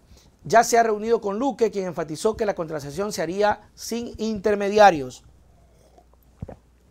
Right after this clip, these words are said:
Además, Luque dijo que promoverán el sector privado para que instale una nueva generación de electricidad. Para ello, el ministro informó que la Agencia de Regulación y Control de Energía y los Recursos Naturales, la arcep, nam, nam, nam,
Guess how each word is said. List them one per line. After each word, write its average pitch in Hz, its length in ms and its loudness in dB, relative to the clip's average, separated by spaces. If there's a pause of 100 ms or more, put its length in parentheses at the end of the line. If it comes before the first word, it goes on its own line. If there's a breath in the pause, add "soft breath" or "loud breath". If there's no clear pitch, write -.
(600 loud breath)
Además, 233 420 4
Luque 226 240 -2
dijo 220 200 -2
que 208 100 -4
promoverán 185 560 -4
el 196 80 -8
sector 190 340 -6
privado 202 520 -2 (360)
para 175 200 -2
que 170 80 -8
instale 208 400 -2
una 190 160 -6
nueva 196 260 -2
generación 185 540 -8
de 185 60 -4
electricidad. 170 640 -2 (1040)
Para 170 220 2
ello, 180 380 0 (360 soft breath)
el 170 140 -4
ministro 208 440 -4
informó 180 480 -4
que 208 100 -4
la 165 80 -2
Agencia 196 340 -6
de 190 60 2
Regulación 170 400 -6
y 180 40 -10
Control 175 260 -8
de 185 80 -8
Energía 175 460 -2
y 160 60 -6
los 139 160 -8
Recursos 175 480 -8 (340 loud breath)
Naturales, 190 680 0
la 147 300 -6
arcep, 175 580 0
nam, 160 280 -8
nam, 165 120 -6
nam, 277 180 -2